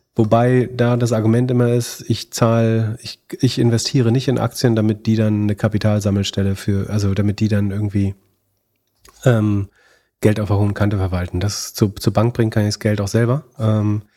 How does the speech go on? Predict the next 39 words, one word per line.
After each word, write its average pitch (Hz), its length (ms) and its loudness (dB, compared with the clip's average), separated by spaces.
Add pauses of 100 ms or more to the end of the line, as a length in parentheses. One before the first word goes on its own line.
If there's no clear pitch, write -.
(460)
deswegen, 113 720 2
ähm, 110 540 0
auch 113 120 2
das 135 220 2
kann 135 200 4
ein 127 40 2
Grund 127 220 2
sein 117 180 0
für 117 140 -2
Private 113 320 -2
Equity 113 300 0
Übernahmen, 120 840 0
dass - 180 -6
man, 110 260 -2
äh, 110 220 -2
Firmen 110 360 0
kauft, 117 360 -2
um 113 80 0
das 110 160 -6
Geld 113 220 -2
sofort - 420 -4 (460)
auszuschütten. 127 720 -4 (360)
Ähm, 113 440 -2 (640)
und 110 80 0
das 104 100 2
ist - 60 -4
einer 107 180 2
der 101 60 0
Gründe, 113 320 0
warum 110 240 -2
Private 110 340 -2
Equity 113 460 -2
Gründe 107 240 0
entstanden 117 400 -2
ist, 127 180 -6
weil 120 400 -4
in 117 160 -2
den 113 180 -2
achtzigern 120 680 -2